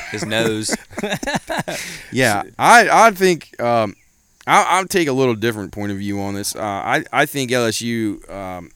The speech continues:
Speaker 3: i-, is always has players, so it, it's gonna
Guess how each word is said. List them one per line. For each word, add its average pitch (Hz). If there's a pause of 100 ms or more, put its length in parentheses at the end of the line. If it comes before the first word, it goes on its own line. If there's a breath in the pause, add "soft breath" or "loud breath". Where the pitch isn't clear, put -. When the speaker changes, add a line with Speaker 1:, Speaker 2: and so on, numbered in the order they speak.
Speaker 3:
i-, 95
is 95
always 110
has 95
players, 87
so 85
it, 110
it's 127
gonna 120